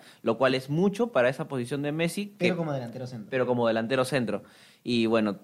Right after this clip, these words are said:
Speaker 1: no hay duda de la calidad de Messi, pues, ¿no?
Speaker 2: No, no, ni a patadas, o sea. Pero claro, no es un nueve de área altote como
Speaker 1: Claro,
Speaker 2: Haaland, ¿no?
Speaker 1: claro, claro,
Speaker 2: Entonces,
Speaker 1: no,
Speaker 2: la,
Speaker 1: sí,
Speaker 2: a lo
Speaker 1: sí.
Speaker 2: mejor lo tienes que poner como falso nueve,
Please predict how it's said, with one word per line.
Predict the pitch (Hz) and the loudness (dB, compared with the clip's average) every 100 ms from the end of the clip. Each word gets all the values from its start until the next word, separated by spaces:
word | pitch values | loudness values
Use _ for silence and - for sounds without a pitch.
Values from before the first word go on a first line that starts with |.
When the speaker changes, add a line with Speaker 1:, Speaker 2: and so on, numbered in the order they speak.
| - | -10
Speaker 1:
no | 95 | -2
hay | 107 104 | 0 0
duda | 104 | 0
de | 101 | -2
la | 95 | -4
calidad | 92 90 95 | -8 -6 -4
de | 98 | -2
Messi, | 101 87 | -4 -6
pues, | - 104 | -8 -4
¿no? | 151 143 | 0 0
Speaker 2:
No, | 135 135 | 0 -4
no, | |
ni | 110 107 120 120 | -6 -6 -8 -8
a | 110 | -10
patadas, | 110 113 143 107 104 | -8 -2 -2 -4 -10
o | |
sea. | 113 120 - - _ | -18 -20 -20 -20 _
Pero | - 160 | -4 -2
claro, | 165 185 127 | 2 2 2
no | 143 165 | -2 0
es | 185 185 185 | 0 -2 -2
un | 190 180 | 0 2
nueve | 175 180 175 180 | 4 2 2 0
de | 156 139 | -2 -2
área | 147 151 160 165 156 123 | -2 -4 -4 -6 -8 -8
altote | 156 151 139 165 165 | -4 -2 0 -2 -2
como | 147 | -4
Speaker 1:
Claro, | 117 101 | -4 -2
Speaker 2:
Haaland, | 170 123 110 | -2 -2 -8
¿no? | 117 | -2
Speaker 1:
claro, | 123 110 98 | 2 2 0
claro, | 107 104 | -2 -2
Speaker 2:
Entonces, | 139 147 | -2 -2
Speaker 1:
no, | 151 | -2
Speaker 2:
la, | 147 | -4
Speaker 1:
sí, | 139 | -4
Speaker 2:
a | |
lo | |
Speaker 1:
sí. | 135 | -6
Speaker 2:
mejor | 127 160 | -6 -6
lo | 165 | -6
tienes | 165 165 | -6 -6
que | 170 | -8
poner | 139 135 139 | -8 -6 -6
como | 156 143 127 | -6 -6 -6
falso | 135 147 147 | -4 -4 -4
nueve, | 151 165 151 156 220 | -2 0 -2 -4 -10